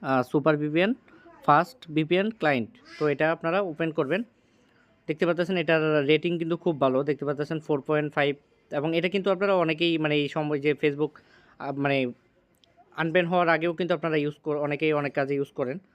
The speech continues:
তো দেখতে এখানে, আহ, অনেক প্রিমিয়াম যেই আইপি থাকে, তো এগুলা অনেকগুলা আইপি আছে। তো দেখতে পারতেছেন, আহ, অ্যাড আসছে।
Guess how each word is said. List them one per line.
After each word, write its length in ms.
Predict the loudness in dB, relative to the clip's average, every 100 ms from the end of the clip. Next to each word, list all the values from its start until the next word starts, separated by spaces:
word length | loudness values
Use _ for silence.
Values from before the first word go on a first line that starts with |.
| _ _ -6
তো 80 | -4
দেখতে 280 | -2 -2
এখানে, 360 | -4 -2 0 2
আহ, 220 | 2 2
অনেক 220 | 0 -4 -8 _ _ _ _ _
প্রিমিয়াম 600 | -6 -2 0 0 -2 -6 -12 _ _ _ -4
যেই 380 | -2 -2 -4 -8 -18 _ _ _
আইপি 280 | -2 0 -2
থাকে, 240 | -2 -4
তো 100 | -2
এগুলা 420 | -2 0 0 0
অনেকগুলা 460 | -2 -4 -2 -2 -2
আইপি 320 | -2 -4 -4
আছে। 240 | -4 -6 -12 _ _ _ _ _ _ -4
তো 140 | 0
দেখতে 240 | 0 -2 -2
পারতেছেন, 460 | -2 -4 -8 -8
আহ, 280 | -6 -6 -8 -14 -12
অ্যাড 180 | -6
আসছে। 340 | -4 -6 -10